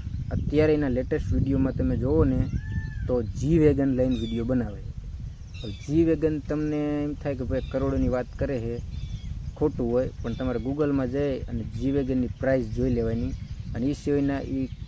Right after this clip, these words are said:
એના કરોડોનો પ્લાન તો મકાનનો છે, એટલે મકાન એને એટલો ખર્ચો મકાનમાં કરી નાખ્યો છે. ઈ સિવાયની એની પાસે જી વેગન છે, ફોર્ચ્યુનર છે, થાર છે,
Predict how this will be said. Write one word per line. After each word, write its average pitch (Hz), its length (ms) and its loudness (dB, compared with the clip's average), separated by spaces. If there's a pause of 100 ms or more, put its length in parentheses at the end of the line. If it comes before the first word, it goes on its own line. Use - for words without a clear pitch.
(280)
એના 127 120 -2
કરોડોનો 139 480 0
પ્લાન 131 300 -2
તો 120 80 -2
મકાનનો 113 520 -2
છે, 98 120 -8
એટલે 113 320 -8
મકાન 139 460 0
એને 139 180 2
એટલો 131 240 -2
ખર્ચો 127 320 -6
મકાનમાં 123 440 -2
કરી 123 140 -4
નાખ્યો 123 320 -2
છે. 120 180 -4 (420)
ઈ 131 60 -2
સિવાયની 131 340 0
એની 131 120 0
પાસે 123 200 0
જી 117 260 -2
વેગન 135 280 -2
છે, 131 160 -2
ફોર્ચ્યુનર 127 580 -2
છે, 127 180 0
થાર 123 440 -2
છે, 123 260 0